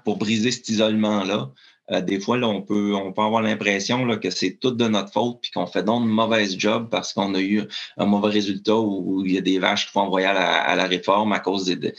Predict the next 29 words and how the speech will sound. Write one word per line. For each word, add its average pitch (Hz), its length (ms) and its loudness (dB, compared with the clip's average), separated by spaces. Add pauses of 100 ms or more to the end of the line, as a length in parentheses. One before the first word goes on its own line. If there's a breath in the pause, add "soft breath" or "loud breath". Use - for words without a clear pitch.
(300 loud breath)
de 98 140 -2
certains 101 340 0
changements 101 320 0
qu'on 104 160 0
a 95 80 0
faits, - 320 -2
euh, 92 200 2
et 92 60 -4
cetera. 101 400 0
Puis - 140 0
on 92 100 0
se - 120 -4
trouve 104 260 0
donc, 113 420 4
euh, 92 220 2 (960)
innocent 120 520 2
de - 40 -10
pas 107 140 2
avoir 104 240 2
pensé 107 280 0
à 104 140 2
ça 123 160 0
ou 120 80 0
de - 60 -8
pas 104 120 2
avoir 107 280 0
prévu 110 320 0
ça. 113 340 2 (640 loud breath)
Euh, 90 600 2